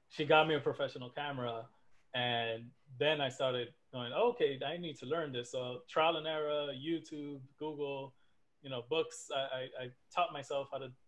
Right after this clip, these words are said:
how to do everything, and then eventually, I shouted out Led before, but once I met Led, he, like, he, he actually featured my photo on uptown collective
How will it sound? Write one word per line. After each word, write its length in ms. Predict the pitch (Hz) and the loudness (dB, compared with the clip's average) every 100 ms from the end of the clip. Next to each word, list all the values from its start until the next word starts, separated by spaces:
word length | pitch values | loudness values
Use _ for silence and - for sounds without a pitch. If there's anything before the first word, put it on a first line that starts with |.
| - 123 | -20 -12
how 60 | 127 | -8
to 140 | 123 123 | -6 -6
do 100 | 135 | -4
everything, 380 | 127 127 127 123 | -4 -4 -4 -4
and 100 | 120 | -4
then 280 | 123 123 120 - - _ _ - | -4 -6 -8 -12 -20 _ _ 0
eventually, 760 | 143 156 160 139 139 131 131 - _ 131 | 4 4 6 4 4 0 -4 -8 _ -4
I 60 | |
shouted 320 | 127 147 139 | 2 2 4
out 180 | 135 131 | 4 4
Led 220 | 135 139 | 4 2
before, 460 | 127 127 170 151 135 | 0 -4 -2 0 -2
but 260 | 135 127 127 _ - _ - | -2 -4 -6 _ -20 _ -8
once 200 | 147 151 | -4 0
I 80 | 151 | 0
met 260 | 143 135 131 | 0 -2 0
Led, 420 | 156 185 160 143 139 _ 123 | 2 4 4 0 -4 _ -16
he, 100 | 143 | -10
like, 160 | 131 135 | -10 -8
he, 280 | 170 165 160 | -6 -6 -6
he 80 | 165 | -4
actually 280 | 156 151 147 | -4 -4 -12
featured 380 | 135 156 156 131 | -12 -12 -10 -8
my 120 | 131 | -10
photo 240 | - 131 127 | -10 -8 -8
on 100 | 127 | -10
uptown 300 | 123 131 123 | -10 -12 -10
collective 400 | 185 120 - | -8 -10 -10